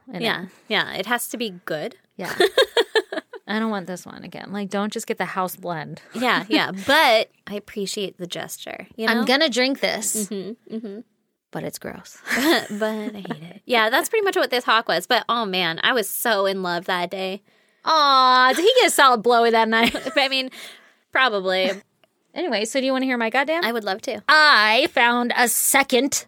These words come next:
Speaker 1: gray hair in my fucking head.
Speaker 2: Oh, how
Speaker 1: No.
Speaker 2: special.
Speaker 1: No! Was my
Speaker 2: Bitch,
Speaker 1: first
Speaker 2: you
Speaker 1: gray
Speaker 2: are wearing a
Speaker 1: <laughs> Okay, listen.
Speaker 2: <laughs> cheetah print tracksuit, and you're g-,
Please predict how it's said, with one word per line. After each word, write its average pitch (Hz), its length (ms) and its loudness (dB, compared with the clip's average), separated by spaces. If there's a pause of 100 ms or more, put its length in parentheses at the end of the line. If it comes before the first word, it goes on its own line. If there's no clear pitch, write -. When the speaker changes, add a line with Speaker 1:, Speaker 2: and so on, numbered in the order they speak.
Speaker 1:
gray 220 500 4
hair 208 320 2
in 196 120 0
my 185 100 0
fucking - 540 -2
head. 185 360 -2
Speaker 2:
Oh, 554 800 2 (160)
how - 100 2
Speaker 1:
No. 349 100 6
Speaker 2:
special. 427 1120 8
Speaker 1:
No! 494 540 8 (220)
Was 330 240 2
my 370 200 4
Speaker 2:
Bitch, 440 120 4
Speaker 1:
first 339 160 4
Speaker 2:
you 415 60 4
Speaker 1:
gray 539 100 8
Speaker 2:
are 508 100 6
wearing 294 400 2 (100)
a 220 420 0 (220)
Speaker 1:
<laughs> - 300 0
Okay, 220 300 0
listen. 240 640 2
Speaker 2:
<laughs> 196 40 2
cheetah 339 320 2
print 330 280 2
tracksuit, 262 800 4
and 269 200 2
you're 311 240 4
g-, 330 280 2